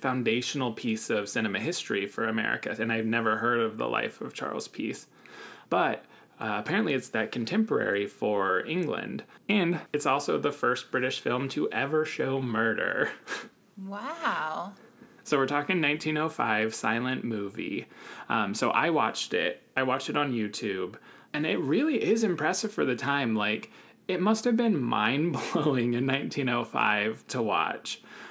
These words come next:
Speaker 1: And so another piece, so I, just in school, I took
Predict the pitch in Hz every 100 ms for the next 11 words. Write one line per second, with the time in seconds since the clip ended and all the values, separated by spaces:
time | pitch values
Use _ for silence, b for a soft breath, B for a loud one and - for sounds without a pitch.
0 | B - 170 - 143 131 131 - 143 143
1 | 160 185 - 139 - 131 120 - - -
2 | 151 - 151 135 123 - 120 110 127 131
3 | 117